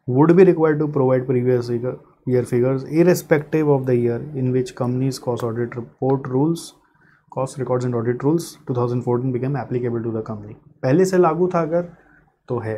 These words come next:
अगर फर्स्ट टाइम लागू हुआ है तो नहीं, नहीं रिपोर्ट करना है। तो answer is not required if it is first time। But पुराना लॉ अगर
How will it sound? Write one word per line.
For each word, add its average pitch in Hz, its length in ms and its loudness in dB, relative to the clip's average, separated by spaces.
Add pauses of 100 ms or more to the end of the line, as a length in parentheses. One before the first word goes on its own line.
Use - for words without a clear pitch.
(120)
अगर 131 220 -6
फर्स्ट 214 480 2
टाइम 190 200 6
लागू 151 220 2
हुआ 156 160 2
है 175 80 -2
तो 139 80 -4
नहीं, 120 260 -2 (340)
नहीं 131 220 0
रिपोर्ट 120 320 -2
करना 123 260 -16
है। - 100 -20 (840)
तो 127 80 -4
answer 123 360 0
is 185 140 -2 (380)
not 165 280 2
required 135 580 2 (440)
if 151 120 -10 (420)
it 127 140 0
is 165 220 -8
first 117 280 -2
time। 107 160 -14 (800)
But 117 160 -6 (100)
पुराना 135 380 2 (500)
लॉ 131 280 4 (100)
अगर 139 280 0